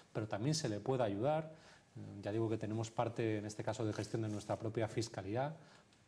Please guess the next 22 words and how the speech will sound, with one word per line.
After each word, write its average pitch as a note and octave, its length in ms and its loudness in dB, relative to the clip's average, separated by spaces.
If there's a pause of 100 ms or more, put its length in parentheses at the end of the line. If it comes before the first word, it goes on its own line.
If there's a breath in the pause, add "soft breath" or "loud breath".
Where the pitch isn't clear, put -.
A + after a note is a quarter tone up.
(380)
Pueden, C3+ 460 2
y B2 140 0
creo C#3+ 240 2
que A#2 120 4
debe, A#2+ 380 2 (320 loud breath)
en G#2+ 100 -2
este A2+ 160 -2
caso, A#2 220 0
hacerse A2+ 260 -2
un B2 80 2
mayor A2 220 2
esfuerzo C3 500 -2
en A2 100 0
cuanto G#2+ 280 0
a - 20 0
deducciones. D3 800 0 (280 loud breath)
Incluso A#2 300 0
antes B2 220 2
hablábamos A#2+ 340 4
de A#2+ 80 6
la A2+ 120 4
sanidad. A#2+ 460 0